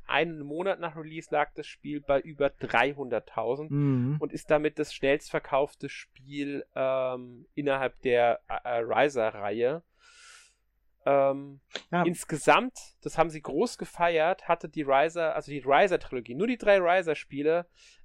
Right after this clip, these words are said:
Speaker 1: ähm, zum sechsundzwanzigsten Juni zweitausenddreiundzwanzig über zwei Millionen verkauft.
Speaker 2: Das ist,
Speaker 1: Ja.
Speaker 2: das ist schon, das ist schon eigentlich gut, ne? Also,
Speaker 1: Es
Speaker 2: also
Speaker 1: sind
Speaker 2: ich
Speaker 1: halt drei Spiele,
Speaker 2: Genau.
Speaker 1: aber es ist halt ein sehr nischiges
Speaker 2: Ja,
Speaker 1: Spiel. Und
Speaker 2: und
Speaker 1: anscheinend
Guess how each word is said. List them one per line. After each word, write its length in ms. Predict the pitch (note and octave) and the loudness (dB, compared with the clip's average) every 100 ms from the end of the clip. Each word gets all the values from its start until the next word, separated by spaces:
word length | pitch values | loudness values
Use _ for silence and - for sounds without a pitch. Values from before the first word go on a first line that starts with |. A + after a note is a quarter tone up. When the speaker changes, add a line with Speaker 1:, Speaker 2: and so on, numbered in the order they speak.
| - | 0
Speaker 1:
ähm, 340 | D3+ D3+ D#3 D3 | 2 2 0 -10
zum 220 | - D3+ | -8 0
sechsundzwanzigsten 600 | D3+ E3 E3 D#3+ D3+ D3 | 0 0 -4 -6 -6 -12
Juni 380 | C#3 D#3+ D#3+ - | -8 -6 -8 -12
zweitausenddreiundzwanzig 1700 | - D#3 D3+ D#3 D3 D3 - C#3 D3 D3 - C#3 C3+ D3 - D3+ C#3 - | -4 2 2 2 -4 -6 0 0 0 -4 -8 -2 -2 -2 -10 -10 -10 -12
über 220 | D#3 D#3 | -4 -4
zwei 260 | - C#3+ | 0 -2
Millionen 300 | B2+ B2 B2 | 0 -4 -8
verkauft. 460 | - - A2+ A2 _ | -12 -10 -8 -8 _
Speaker 2:
Das 240 | - C3+ F#3 | -2 -2 -2
ist, 160 | F#3+ | -6
Speaker 1:
Ja. 60 | - | -2
Speaker 2:
das 180 | C#3+ F#3+ | 0 0
ist 80 | F#3+ | -4
schon, 280 | F#3 F3+ | -2 0
das 160 | D#3+ D#3+ | 0 0
ist 100 | G#3 | -2
schon 300 | - F#3+ F3 - | -2 -2 -2 0
eigentlich 420 | C#3 F3 A3 - | 4 4 4 0
gut, 460 | F#3 C4+ G3+ B2 - | 2 6 6 4 -2
ne? 180 | C3+ D#3+ | 2 6
Also, 220 | D3+ E3 | 8 6
Speaker 1:
Es 60 | - - E3+ | 4 -8 4
Speaker 2:
also 100 | D3+ | 6
Speaker 1:
sind 80 | |
Speaker 2:
ich 60 | E3 | 8
Speaker 1:
halt 140 | F3+ | 4
drei 240 | E3 D3 F3+ | 4 4 4
Spiele, 440 | - - G3 D#3 | 0 -8 2 8
Speaker 2:
Genau. 220 | D#3 D#3+ | 12 12
Speaker 1:
aber 60 | D3+ | 12
es 100 | C3 | 10
ist 40 | E3+ | 0
halt 120 | E3 | -2
ein 80 | D3+ | -2
sehr 200 | D#3+ D#3+ | 0 0
nischiges 520 | F3+ A3 - D3 C#3 | 0 -8 -8 -2 10
Speaker 2:
Ja, 280 | E3+ E3+ A#2+ | 12 10 8
Speaker 1:
Spiel. 80 | - | -2
Und 100 | D#3 | 2
Speaker 2:
und 40 | D#3+ | 2
Speaker 1:
anscheinend 520 | E3+ - C#3+ G3+ G#3+ | 2 0 2 4 0